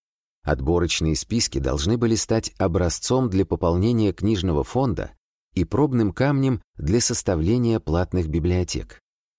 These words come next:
В журнале Grossdeutsches Leihbüchereiblatt,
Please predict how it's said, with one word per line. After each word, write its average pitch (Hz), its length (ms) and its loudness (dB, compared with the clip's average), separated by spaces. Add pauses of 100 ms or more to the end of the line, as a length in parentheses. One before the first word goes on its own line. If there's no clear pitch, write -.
(280)
В 76 100 -4
журнале 92 760 2
Grossdeutsches 92 920 0
Leihbüchereiblatt, 82 1040 -2